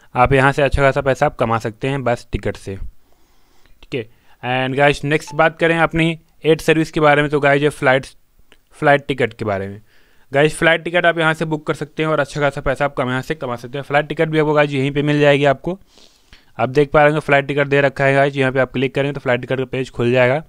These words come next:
तो आप यहाँ से फ्लाइट टिकट भी बुक कर पाएंगे। अब गाइस, मैं बात करता हूँ अपनी नाइन सर्विस के बारे में। गाइस, नाइन सर्विस गाइस हमारे रेलवे सर्विस के बारे में। So गाइस, आप रेलवे टिकट भी आप यहाँ से बुक कर सकते हैं, but उसके लिए आपको एक,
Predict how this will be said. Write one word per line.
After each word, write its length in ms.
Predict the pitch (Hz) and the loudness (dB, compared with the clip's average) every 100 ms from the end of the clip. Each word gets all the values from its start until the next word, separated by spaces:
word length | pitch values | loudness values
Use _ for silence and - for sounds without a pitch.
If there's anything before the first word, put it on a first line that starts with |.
| _ - - - - | _ -20 -20 -20 2
तो 60 | |
आप 140 | 131 127 | 2 4
यहाँ 140 | 135 | 2
से 80 | 139 | -2
फ्लाइट 240 | 143 135 | -2 -2
टिकट 220 | 131 131 135 | -2 -4 -4
भी 120 | 143 | -4
बुक 180 | 127 104 | -6 -8
कर 120 | 110 | -8
पाएंगे। 380 | 110 107 107 107 - - _ - _ _ _ _ - - - | -8 -8 -10 -12 -16 -20 _ -20 _ _ _ _ -20 -16 -10
अब 120 | 135 | -4
गाइस, 260 | 160 170 160 | 2 2 2
मैं 180 | 175 170 | -2 0
बात 240 | 151 156 | 0 0
करता 220 | 170 165 | -2 -2
हूँ 120 | 160 156 | -2 -2
अपनी 340 | 143 156 156 - - - _ _ _ _ _ _ | -2 -6 -6 -8 -12 -18 _ _ _ _ _ _
नाइन 240 | 127 131 151 | -2 -2 0
सर्विस 280 | 160 156 | -2 -2
के 100 | - | -2
बारे 200 | 156 143 | 2 2
में। 100 | 147 147 | 2 0
गाइस, 300 | 151 147 - _ _ _ _ _ | -2 -4 -16 _ _ _ _ _
नाइन 180 | 135 160 | -2 0
सर्विस 260 | 160 165 160 | 0 -2 2
गाइस 200 | 165 160 | 2 4
हमारे 220 | 156 160 | 0 0
रेलवे 320 | 156 139 143 | 0 0 0
सर्विस 320 | 151 131 117 113 | -2 -2 -4 -4
के 120 | 120 | -4
बारे 200 | 104 104 | -4 -6
में। 160 | 107 107 - - - _ _ - - _ | -8 -8 -8 -10 -14 _ _ -20 -20 _
So 180 | - 151 | -4 0
गाइस, 180 | 156 | 2
आप 120 | 160 147 | 2 0
रेलवे 220 | 147 160 | 0 -2
टिकट 220 | 160 165 | -2 -4
भी 120 | 160 | 2
आप 140 | 160 156 | 0 2
यहाँ 200 | 143 147 | -2 -4
से 100 | 151 | -6
बुक 200 | 143 139 | -6 -6
कर 80 | |
सकते 240 | 143 143 151 | -6 -4 -4
हैं, 80 | 151 | -4
but 80 | |
उसके 180 | 143 - | -4 -4
लिए 120 | 151 | 0
आपको 200 | 143 135 | 0 2
एक, 200 | 151 147 | 0 -2